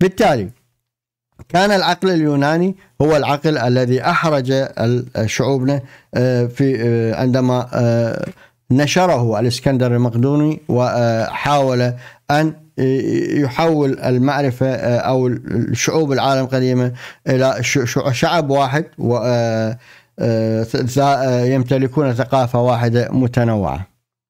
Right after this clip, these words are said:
وهذا كان حد أحدث الهزة الكبيرة في، بين شعوبنا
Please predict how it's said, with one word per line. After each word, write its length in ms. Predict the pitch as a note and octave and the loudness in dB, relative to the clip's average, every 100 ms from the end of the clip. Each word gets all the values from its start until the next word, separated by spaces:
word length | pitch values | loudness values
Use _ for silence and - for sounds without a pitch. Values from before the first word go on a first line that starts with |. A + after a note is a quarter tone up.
| _ _ _ _ _ _ _ - | _ _ _ _ _ _ _ -2
وهذا 460 | B2+ C#3+ F3 E3 D#3 | 2 4 4 4 2
كان 360 | - D3+ C#3+ | 0 0 0
حد 300 | C3 D3+ D3 | -2 -4 -2
أحدث 400 | G2+ B2+ C3 B2+ | -2 -2 0 0
الهزة 840 | C3+ B2 A#2 A#2 A#2 A2 E3+ D#3 | 0 0 0 0 2 2 2 0
الكبيرة 580 | C#3 - B2+ C3 A#2+ A#2 - _ _ | -4 -2 0 0 0 -2 -6 _ _
في، 200 | C#3+ C#3+ | 0 0
بين 320 | A#2+ C3+ C3 B2 | 2 0 0 0
شعوبنا 480 | B2 C3 D#3 E3 | 0 0 0 0